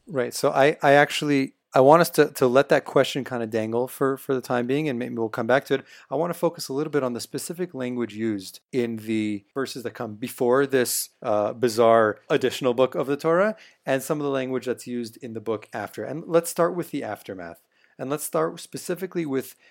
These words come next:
the, the verses that I began reading, the Asaf Suf in verse four.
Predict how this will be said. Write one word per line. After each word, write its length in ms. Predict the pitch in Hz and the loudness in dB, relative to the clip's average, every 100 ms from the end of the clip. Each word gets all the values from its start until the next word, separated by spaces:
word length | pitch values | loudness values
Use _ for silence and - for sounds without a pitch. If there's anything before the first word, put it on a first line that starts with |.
| _ | _
the, 320 | 120 120 113 117 | -8 -4 -4 -4
the 100 | 113 | -6
verses 340 | 131 123 131 | -6 -6 -6
that 100 | 117 | -4
I 80 | 117 | -4
began 320 | 113 117 113 | -4 -6 -6
reading, 200 | 113 123 | -6 -6
the 140 | 110 - | -8 -8
Asaf 340 | 107 - 110 | -8 -8 -10
Suf 440 | - - 139 98 117 | -10 -4 -4 -4 -14
in 100 | 101 | -12
verse 220 | 107 - | -10 -12
four. 380 | - 110 87 | -8 -8 -8